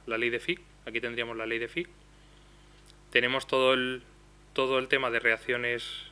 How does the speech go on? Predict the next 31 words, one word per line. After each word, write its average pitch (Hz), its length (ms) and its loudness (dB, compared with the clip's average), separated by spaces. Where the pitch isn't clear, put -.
y 120 220 -2
equilibrios 127 640 2
en 120 80 -6
ingeniería, 127 580 -2
es - 60 -20
decir, 120 240 -6
se - 160 -10
puede 117 280 -2
trabajar 120 320 0
con 117 140 -4
diversas 117 320 0
especies 135 600 0
y - 40 -4
establecer 120 680 0
equilibrios 123 640 0
entre 120 280 -2
ellas, 151 360 -4
eh, 113 380 0
trabajar 113 360 0
con 120 160 -2
fluidos, 147 840 4
eh, 110 320 -4
medios 117 320 -2
porosos. 143 680 -2
Hay 139 180 8
un 143 120 4
módulo 139 280 6
específico 135 640 0
para 113 200 2
la 110 300 2
electroquímica. 151 720 -2